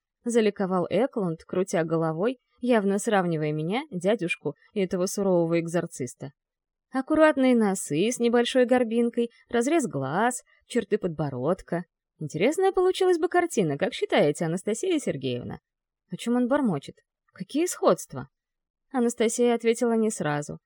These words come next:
Она глянула на директора, на меня и открыто уставилась на коллегу, как будто уже знала его. Желваки на её лице нервно дёрнулись, а взгляд сменился на надменный, даже немного презрительный.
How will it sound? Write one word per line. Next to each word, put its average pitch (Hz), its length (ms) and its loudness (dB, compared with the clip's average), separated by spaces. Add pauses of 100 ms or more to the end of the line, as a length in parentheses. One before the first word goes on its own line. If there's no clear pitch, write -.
(280)
Она 226 240 2
глянула 208 420 2
на 190 140 0
директора, 185 640 -2
на 180 100 -2
меня 165 400 -2 (240)
и 254 100 -2
открыто 240 460 0
уставилась 202 560 0
на 180 140 -4
коллегу, 240 480 0
как 233 180 -4
будто 247 280 -2
уже 247 220 0
знала 220 380 0
его. 131 320 -8 (640)
Желваки 214 480 -2
на 226 120 2
её 214 220 4
лице 208 340 0
нервно 190 360 -2
дёрнулись, 247 560 -4 (240)
а 240 120 -2
взгляд 233 360 0
сменился 220 540 0
на 220 120 2
надменный, 208 640 0
даже 156 260 -2
немного 180 360 -2
презрительный. 147 840 -6